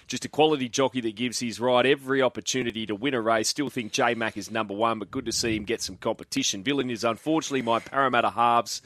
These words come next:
Had twenty minutes to ice the game Thursday night. Did not deliver, says Mark from Singleton. Um, <laughs> uh, morning, gents. Hero, my bunnies, uh, putting all sixteen teams on notice with the win on Saturday night.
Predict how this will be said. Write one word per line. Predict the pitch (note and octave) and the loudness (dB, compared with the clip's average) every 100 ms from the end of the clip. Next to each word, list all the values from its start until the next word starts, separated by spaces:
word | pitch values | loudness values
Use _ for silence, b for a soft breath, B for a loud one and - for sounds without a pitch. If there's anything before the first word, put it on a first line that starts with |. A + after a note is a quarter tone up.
| b b b b - | b b b b -4
Had | G2+ F2 | -4 -2
twenty | C#3+ D3 | 0 0
minutes | C3 A#2+ - | 0 -2 -2
to | G#2 | 2
ice | A#2 - | 2 2
the | G2+ | -4
game | A2+ A2+ G#2 | 0 0 -2
Thursday | - A2+ G#2+ G#2 G2+ | -4 -2 -2 -2 -4
night. | G#2 G#2 - | -2 -2 -4
Did | - F#2 | -10 -10
not | G2+ G#2+ - | -6 -6 -6
deliver, | G#2+ G2 G#2+ F#2+ - | -10 -8 -4 -6 -4
says | - F#2 - A2 | -6 -6 -8 -8
Mark | G#2 G#2+ A2 | -4 -2 -4
from | - F#2+ F#2 | -8 -12 -10
Singleton. | - A2+ G#2 G2+ F#2 - b b b b b b | -8 -8 -8 -8 -10 -14 b b b b b b
Um, | G#2 G#2 G#2 G2+ A2 _ _ _ _ - _ _ - | 0 2 2 -2 -12 _ _ _ _ -18 _ _ 0
<laughs> | D3 - F3 - _ D3+ D3+ B2 G#2 G2 B - | 0 2 -2 -2 _ -18 -18 -18 -20 -20 B 0
uh, | B2 A#2+ | 2 4
morning, | C#3 C3 | 2 0
gents. | C3 B2 | 0 0
Hero, | - C3 A2+ | 0 2 2
my | G#2 A2 | 2 0
bunnies, | B2+ B2 A2 F#2 - - - - | 4 2 2 -4 -6 -6 -8 -8
uh, | G#2+ | -8
putting | - B2 | -4 -2
all | A#2+ C#3+ | 0 0
sixteen | - E3+ - D#3 C3+ A#2 | 2 0 -2 -2 -2 -2
teams | C3+ C3 A#2+ | -2 -2 0
on | B2 A#2 | -2 0
notice | B2 A#2 - | 0 0 -4
with | A#2+ | -6
the | G#2+ | -8
win | G#2 B2 A2+ | -4 -4 -2
on | G#2+ | -4
Saturday | - A#2+ A2+ G#2+ | -2 -2 0 -2
night. | A2 G#2+ | 0 -2